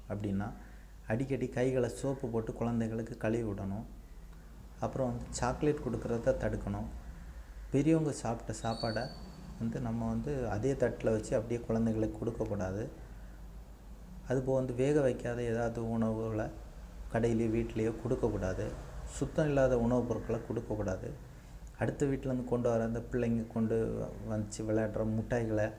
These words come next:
இந்த மாதிரி எல்லாத்தையுமே கொடுக்கறத ரொம்ப தவிர்க்கணும். இந்த கிருமி கடி இருக்கிற பிள்ளைங்க ரொம்ப நொஞ்சானாட்டம், ரொம்ப சாப்பிடாம, ரொம்ப கோவப்பட்டுட்டு இருப்பாங்க. அதை நம்ம வந்து கவனத்துல கொள்ளணும். ஆறு மாசத்துக்கு ஒரு முறை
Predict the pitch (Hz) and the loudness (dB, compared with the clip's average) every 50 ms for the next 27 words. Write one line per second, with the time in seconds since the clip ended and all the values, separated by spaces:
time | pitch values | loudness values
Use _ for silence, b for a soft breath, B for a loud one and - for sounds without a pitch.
0 | B B B B B B - 113 113 110 110 110 113 110 110 107 110 113 117 123 | B B B B B B 0 2 4 4 4 4 2 2 0 0 0 -2 -2 -2
1 | 120 120 - 120 113 113 120 135 131 - - 120 123 - - - 117 120 127 117 | -2 -2 -2 0 2 2 0 0 -2 -4 -2 -2 -2 -2 0 -2 0 0 0 0
2 | 113 113 131 135 131 - - 113 120 123 120 - - 98 95 98 107 - - - | 0 0 0 0 -2 0 2 4 4 4 2 0 -2 0 0 0 -2 -6 -10 -16
3 | - - - - B B B B B B B B B B B - - - - 131 | -18 -18 -18 -16 B B B B B B B B B B B -18 -14 -6 -4 -4
4 | 117 - 147 147 165 170 160 151 151 143 131 131 131 123 - - 123 117 - - | -2 0 2 4 4 4 4 4 2 2 0 0 -2 -2 -2 -2 -2 -2 0 0
5 | 120 120 113 113 110 113 120 - - - - - - - - - 117 123 123 131 | 0 2 2 2 0 0 -2 -4 -6 -10 -14 -16 -16 -10 -2 0 2 4 4 4
6 | 120 113 113 113 120 117 123 120 117 113 107 104 - - 113 - - - - - | 4 4 4 2 2 2 4 4 4 4 2 0 -2 -4 -6 -6 -6 -10 -12 -14
7 | - - - - 113 113 117 110 - - 113 113 113 113 120 117 113 110 110 110 | -14 -12 -6 -2 0 0 0 0 0 0 0 0 0 0 0 0 0 0 0 -2
8 | 117 - - - - - - - 117 113 110 - 120 120 123 120 - 101 104 107 | -4 -6 -8 -12 -16 -14 -6 -4 -2 -2 0 0 2 2 4 2 2 -2 -2 -4
9 | - - 101 104 - - 95 95 95 95 104 123 143 - B B B B B B | -4 -4 -6 -6 -4 -4 -4 -4 -2 -4 -6 -6 -8 -10 B B B B B B
10 | B B - 107 123 123 120 117 120 117 113 113 117 131 - - 123 120 123 127 | B B 0 2 2 4 4 2 2 2 2 2 0 -2 -2 -2 0 0 2 0
11 | 131 120 - 127 120 - - 110 110 107 101 98 98 - - - B B B B | 0 -2 -2 -4 -2 2 2 4 4 4 2 0 -2 -2 -6 -10 B B B B
12 | B B B - 107 120 143 160 170 156 147 143 131 - - - 123 117 123 117 | B B B 0 2 4 4 4 4 4 2 0 0 -2 -4 -4 -2 0 0 0
13 | 120 120 117 113 113 127 | 0 0 0 0 0 0